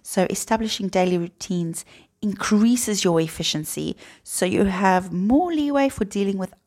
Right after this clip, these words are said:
unexpected circumstances. So if you're very organized in your life, when a disruption comes, you won't be in panic mode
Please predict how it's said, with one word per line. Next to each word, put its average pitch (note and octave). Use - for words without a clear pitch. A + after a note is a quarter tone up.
unexpected G#3
circumstances. -
So -
if D3+
you're D#3+
very A#3+
organized G#3
in F3
your C4
life, E3+
when A3
a A#3
disruption F#3
comes, D3+
you G#3
won't A#3
be A#3+
in F#3+
panic D#3+
mode D3+